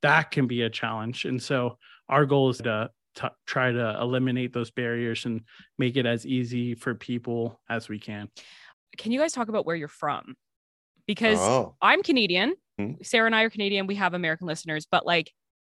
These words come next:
Speaker 2: the worlds that we live in are very different.
Speaker 3: Yes.
Speaker 2: We're in the same online world, but, like, our physical worlds are very different. So
Speaker 3: Well, for my part, I was born and raised in the hill country here in Texas. So I'm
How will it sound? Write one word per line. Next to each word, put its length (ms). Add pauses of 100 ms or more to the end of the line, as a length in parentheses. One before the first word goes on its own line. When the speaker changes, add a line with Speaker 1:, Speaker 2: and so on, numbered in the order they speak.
Speaker 2:
the 200
worlds 460
that 100
we 120
live 160
in 200
are 220
very 320
different. 460 (440)
Speaker 3:
Yes. 460 (320)
Speaker 2:
We're 80
in 100
the 60
same 200
online 520
world, 340
but, 120
like, 120
our 120
physical 440
worlds 300
are 60
very 200 (160)
different. 340 (220)
So 460 (100)
Speaker 3:
Well, 480
for 140
my 220
part, 420
I 120
was 220
born 460
and 200
raised 380
in 80
the 80
hill 160
country 400
here 360
in 320
Texas. 680 (500)
So 440
I'm 320